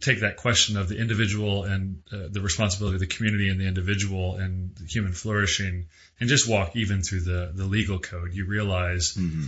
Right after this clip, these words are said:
Speaker 1: what it would be like to actually keep the Torah involves both the individual's integrity and virtue and, and the community. It's all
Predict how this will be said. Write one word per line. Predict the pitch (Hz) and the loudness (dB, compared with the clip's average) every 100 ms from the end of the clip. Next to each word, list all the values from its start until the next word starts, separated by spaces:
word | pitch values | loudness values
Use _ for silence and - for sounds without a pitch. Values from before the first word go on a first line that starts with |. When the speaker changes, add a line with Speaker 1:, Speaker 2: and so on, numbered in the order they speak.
| - | -2
Speaker 1:
what | 117 | 0
it | 120 | 2
would | 113 101 | 2 2
be | 113 | 4
like | 107 104 | 4 2
to | 101 | 0
actually | 98 - 92 | -2 0 -2
keep | - - 135 - | -2 0 -2 -2
the | 95 | -8
Torah | - 120 110 92 92 | -4 0 2 2 0
involves | 107 101 107 101 92 | 0 2 4 4 2
both | - 98 - - | 0 0 -2 -6
the | 107 110 | -4 0
individual's | 107 98 104 104 98 98 | 2 2 2 2 2 0
integrity | 87 101 92 92 95 95 98 | 0 -2 -2 -2 0 -2 -2
and | 98 95 | -4 -4
virtue | 92 95 - 95 92 92 | 0 -2 0 -2 -2 0
and, | 101 98 95 95 - | 0 0 -2 -6 0
and | 104 98 | 2 4
the | 92 | 2
community. | - 92 90 85 80 87 | -2 -4 -4 -4 -8 -8
It's | 92 101 | -4 -2
all | 98 92 | 0 0